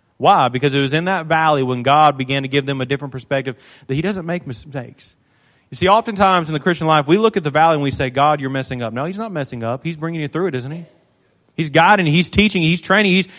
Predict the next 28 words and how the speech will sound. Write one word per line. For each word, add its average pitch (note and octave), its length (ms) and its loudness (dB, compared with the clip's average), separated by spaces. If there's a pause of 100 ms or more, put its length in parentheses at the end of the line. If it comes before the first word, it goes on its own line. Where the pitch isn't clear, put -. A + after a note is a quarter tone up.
(100)
He's F#3 140 -2
strengthening G3+ 800 -4
you D3+ 120 -8
through C#3+ 200 -4
it, C#3 40 -2
and C3+ 80 -6
you C#3 60 -12
get D#3+ 140 -2
a - 20 -2
different D3 380 -6
perspective. G#3+ 600 -8 (720)
You D3 80 0
think E3+ 140 6
about E3+ 320 6
the E3 80 4
Lord F3+ 400 10
leading F#3 300 8
us E3+ 160 6
and E3 100 2
giving F3 220 4
us E3+ 100 0
the D#3+ 80 -2
perseverance. E3+ 960 0
You D#3+ 80 2
think F#3+ 160 4
about F3+ 220 8
the F3 80 4
patience F#3 720 6